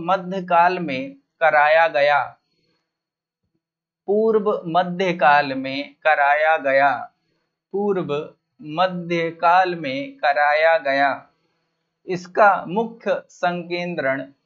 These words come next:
इसका मुख्य संकेंद्रण, देखिए संकेंद्रण कैसे लिखा जाएगा, मुख्य संकेंद्रण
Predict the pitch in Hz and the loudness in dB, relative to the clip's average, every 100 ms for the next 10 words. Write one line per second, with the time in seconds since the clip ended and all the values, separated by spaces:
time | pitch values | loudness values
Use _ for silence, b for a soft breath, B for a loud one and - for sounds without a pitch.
0 | _ _ _ 196 180 - - 175 147 170 | _ _ _ -8 -8 -6 -2 0 -2 -6
1 | 220 - 147 170 - _ _ _ _ 202 | -10 -8 -8 -8 -14 _ _ _ _ -8
2 | 202 220 202 180 165 147 151 165 - _ | -6 -8 -6 -6 -6 -4 -2 -4 -8 _
3 | _ _ _ _ _ _ _ _ _ - | _ _ _ _ _ _ _ _ _ -14
4 | 139 175 180 170 170 156 156 160 165 165 | -6 -4 -4 -8 -8 -8 -8 -6 -8 -8
5 | 156 - 151 143 139 123 127 - _ _ | -8 -8 -12 -10 -10 -10 -12 -16 _ _
6 | _ _ _ _ _ _ _ _ _ _ | _ _ _ _ _ _ _ _ _ _
7 | _ _ _ _ _ _ _ _ _ _ | _ _ _ _ _ _ _ _ _ _
8 | _ _ _ _ _ _ _ _ _ _ | _ _ _ _ _ _ _ _ _ _
9 | _ _ _ _ _ - 156 220 - - | _ _ _ _ _ -12 -4 -4 -4 -6
10 | 175 - - - 196 185 190 170 160 139 | -4 -6 -10 -6 -6 -6 -8 -6 -4 -2
11 | 143 | -2